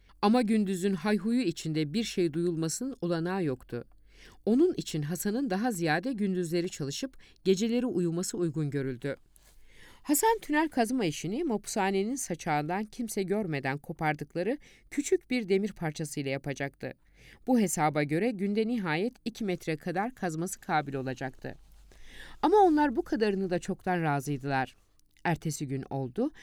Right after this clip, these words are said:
Hasan'ın kayıplara karıştığını ilkin kimseler fark etmedi. Ama öğleden sonra Ürgüplü Mustafa mapushanenin içinde mekik dokuduğu halde Yunan Hasan'ı bulup meydana çıkaramadı. Avaz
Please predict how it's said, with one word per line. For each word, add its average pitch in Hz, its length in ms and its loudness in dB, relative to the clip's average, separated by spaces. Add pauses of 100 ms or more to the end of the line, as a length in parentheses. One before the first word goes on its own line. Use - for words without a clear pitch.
(180)
Hasan'ın 277 380 2
kayıplara 220 540 0
karıştığını 160 680 -2
ilkin 269 320 -2
kimseler 214 500 -2
fark 165 320 -6
etmedi. 127 480 -6 (560)
Ama 175 200 2
öğleden 160 440 2
sonra 160 500 -4 (140)
Ürgüplü 175 420 0
Mustafa 151 460 -4
mapushanenin 208 640 -2
içinde 190 400 -4
mekik 220 360 -6
dokuduğu 185 360 -2
halde 170 400 -2 (360)
Yunan 269 260 4
Hasan'ı 170 460 -2
bulup 233 340 -4
meydana 185 360 2
çıkaramadı. 131 640 -4 (800)
Avaz 339 320 6